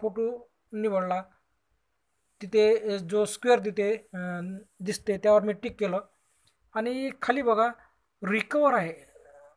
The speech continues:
त्या recover click करूया. recover click केल्यानंतर अशा प्रकारे आपल्यासमोर, अ, एक page येईल. त्यानंतर इथे, अ, जो second पर्याय आहे,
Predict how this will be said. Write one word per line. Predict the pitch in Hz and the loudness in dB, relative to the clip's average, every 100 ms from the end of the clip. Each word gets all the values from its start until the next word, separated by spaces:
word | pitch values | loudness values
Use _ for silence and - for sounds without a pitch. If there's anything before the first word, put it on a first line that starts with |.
| _ _ 226 | _ _ 0
त्या | 214 | 2
recover | 214 220 247 240 | 2 2 0 0
click | 233 - | -6 -4
करूया. | 196 190 226 - _ _ _ _ _ _ _ _ _ _ _ _ _ _ _ | -2 -2 -6 -12 _ _ _ _ _ _ _ _ _ _ _ _ _ _ _
recover | 226 214 285 302 302 | -6 2 6 6 6
click | 294 277 285 | 4 -4 0
केल्यानंतर | 277 277 269 277 254 | 0 0 0 0 0
अशा | 262 | -2
प्रकारे | 254 - 254 | -2 0 0
आपल्यासमोर, | 254 247 233 247 233 240 233 _ _ 208 | 0 0 -2 -2 -4 -4 -6 _ _ -12
अ, | 196 190 190 190 190 202 - - | -10 -6 -6 -6 -6 -8 -14 -6
एक | 208 202 196 | -6 -4 -8
page | 190 - 233 220 196 | -12 0 4 4 4
येईल. | 220 - _ _ _ _ _ _ - | -6 -10 _ _ _ _ _ _ -2
त्यानंतर | 226 233 214 233 233 233 | 0 0 -2 0 2 2
इथे, | 226 233 240 - - _ - _ _ 214 | 2 2 2 -2 -10 _ -20 _ _ -10
अ, | 196 175 | -10 -4
जो | 226 233 | -2 0
second | 226 240 233 262 240 | -2 0 0 -2 0
पर्याय | 247 233 196 | 4 6 4
आहे, | 190 | 2